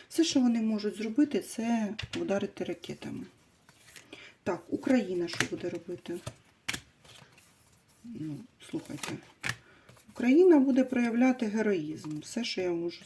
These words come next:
скажу. Світова підтримка, героїзм і контрнаступ. Всі мене зрозуміли? Тому ж, Зоря,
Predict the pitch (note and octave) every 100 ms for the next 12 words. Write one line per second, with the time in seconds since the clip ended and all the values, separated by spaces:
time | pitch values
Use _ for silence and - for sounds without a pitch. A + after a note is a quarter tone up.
0 | - D#3+ - - D3+ D3 D3 - - -
1 | - - - - - A#3 A#3+ A#3 A#3 A#3
2 | B3 C4 C4+ C4 G#3+ A3 G3+ G#3+ G#3+ A#3
3 | G#3 - - - G3 F3+ F#3 E3+ D3+ -
4 | - - - - - A#3+ B3+ C4 C4 B3+
5 | C#4 C4+ C4+ C4+ C#4+ - - - - -
6 | G#3+ G#3 G#3 G#3 F#3+